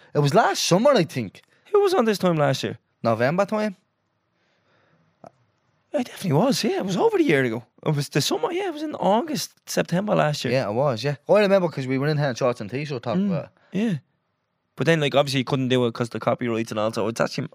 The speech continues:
Speaker 2: oh. It's actually, see, things like this wreck me head
Speaker 1: See,
Speaker 2: when you think
Speaker 1: we've,
Speaker 2: about how to do it.
Speaker 1: we done this, so for our first year of the podcast, we were like, "We'll have merch, we'll have merch, we'll have merch."
Speaker 2: Hmm.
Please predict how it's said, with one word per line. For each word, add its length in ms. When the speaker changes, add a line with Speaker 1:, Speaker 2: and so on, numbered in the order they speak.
Speaker 2:
oh. 360
It's 100
actually, 240
see, 160
things 300
like 100
this 180
wreck 240
me 80
head 140
Speaker 1:
See, 140
Speaker 2:
when 140
you 80
think 100
Speaker 1:
we've, 80
Speaker 2:
about 60
how 60
to 100
do 140
it. 60
Speaker 1:
we 240
done 200
this, 260
so 240
for 200
our 180
first 420
year 180
of 80
the 60
podcast, 360
we 60
were 80
like, 160
"We'll 120
have 200
merch, 320
we'll 120
have 220
merch, 320
we'll 120
have 180
merch." 420
Speaker 2:
Hmm. 180